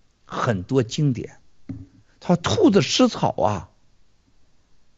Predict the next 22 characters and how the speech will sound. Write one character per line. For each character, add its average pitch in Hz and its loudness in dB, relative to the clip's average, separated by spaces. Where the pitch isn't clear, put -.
兔 302 4
子 214 6
不 175 0
害 214 4
人 127 2
呐， 107 -4
对 269 6
人 196 4
无 175 -2
害 247 -2
呀。 113 -2
你 233 8
见 269 4
过 254 6
哪 151 0
个 143 -2
兔 - -4
子 196 2
不 165 -6
可 123 -6
爱 101 -4
呀？ 85 -10